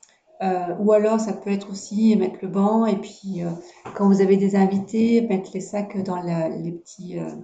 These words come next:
les petites caisses et tout ça. Donc voilà, je trouve que le banc est très utile. En plus, ça peut être une idée, euh, décorative en plus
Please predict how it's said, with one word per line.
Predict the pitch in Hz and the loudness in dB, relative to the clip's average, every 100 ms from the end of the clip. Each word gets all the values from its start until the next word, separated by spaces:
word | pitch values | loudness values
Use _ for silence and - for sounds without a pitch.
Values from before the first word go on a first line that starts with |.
| 196 | -10
les | 170 | -10
petites | 170 196 - | -10 -14 -16
caisses | 202 214 220 | -8 -8 -8
et | 170 | -12
tout | 208 | -14
ça. | 185 226 - _ _ _ _ _ _ _ _ _ _ _ | -12 -12 -12 _ _ _ _ _ _ _ _ _ _ _
Donc | 190 185 | -6 -4
voilà, | 214 - - - _ - _ | -4 -4 -6 -18 _ -20 _
je | - | -4
trouve | 202 - 294 | -4 -4 -8
que | - | -4
le | 208 190 202 | 2 4 4
banc | 208 269 - | 4 0 -2
est | 190 185 185 185 | -4 -2 -2 -6
très | 285 269 | -12 -10
utile. | 226 220 208 262 196 | -10 -6 -2 -2 -2
En | 175 | -6
plus, | - 233 | -6 -8
ça | 185 | -8
peut | 175 180 | -10 -10
être | 170 165 - - | -12 -16 -14 -4
une | 185 | -4
idée, | 170 196 208 | -2 -2 0
euh, | 185 170 - _ _ - | -2 -4 -8 _ _ -6
décorative | 214 220 214 190 196 220 196 | -2 -2 -2 -4 -4 -4 -4
en | 175 | -4
plus | 170 226 277 | -4 -4 -6